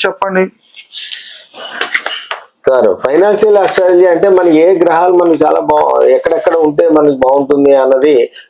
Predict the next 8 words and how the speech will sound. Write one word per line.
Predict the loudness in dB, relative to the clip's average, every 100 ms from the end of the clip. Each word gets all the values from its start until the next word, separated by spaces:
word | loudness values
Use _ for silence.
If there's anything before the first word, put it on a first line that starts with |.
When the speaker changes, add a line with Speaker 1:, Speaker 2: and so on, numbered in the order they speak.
| -2
Speaker 2:
రీసెంట్ | 0 0 0 2
గా | 2
కూడా, | 2 2 2 2 0 -2 -6 _ _ -6
ఆ, | -4 0 0
మా | 0 0
గురువు | 0 2 2
గారు | 2 2
ఆస్ట్రాలజీలో | 0 0 0 2 2 2 2 2